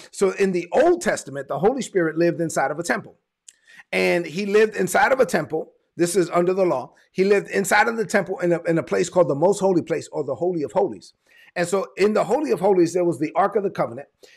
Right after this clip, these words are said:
and the Holy Spirit lived above the bema seat of the Ark of the Covenant. And there was this Most Holy Place, or the Holy of Holies. Then there was the outer court, I mean, the inner court, then there was the outer court, where anybody could go to the outer court.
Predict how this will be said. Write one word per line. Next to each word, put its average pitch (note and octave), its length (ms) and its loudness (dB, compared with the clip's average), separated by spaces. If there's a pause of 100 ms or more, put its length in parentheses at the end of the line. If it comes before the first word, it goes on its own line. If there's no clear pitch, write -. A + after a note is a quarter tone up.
and E3+ 140 0
the D3+ 80 2
Holy G#3 240 0
Spirit G3 340 2
lived F3+ 220 4
above E3 300 2
the C3+ 60 -8
bema G#3+ 280 0
seat D#3 220 -2
of C#3 100 -6
the C#3+ 120 -2
Ark G3+ 200 4
of D#3 100 0
the D3 100 -4
Covenant. B2+ 340 -8 (340)
And E3 140 -4
there F#3+ 80 2
was F#3 120 2
this D#3 160 -4
Most G3+ 260 0
Holy G#3+ 260 0
Place, F3 280 -4
or D#3 60 0
the C#3+ 100 -2
Holy F#3+ 240 2
of D#3+ 100 -2
Holies. C#3+ 380 -4 (240)
Then F#3+ 200 -2
there F#3+ 100 4
was F3+ 140 2
the E3 120 -2
outer F#3 200 2
court, E3+ 280 -2 (200)
I F3+ 80 2
mean, E3+ 180 0
the E3 120 -4
inner G#3 160 0
court, E3+ 220 2
then E3+ 120 2
there E3 100 4
was E3 120 0
the F#3+ 100 -2
outer A3+ 180 2
court, - 220 -6 (260)
where E3+ 200 0
anybody G#3+ 440 0
could D3+ 140 -12
go E3+ 100 2
to C#3+ 60 0
the C3 120 -4
outer G3+ 180 2
court. C#3 320 -2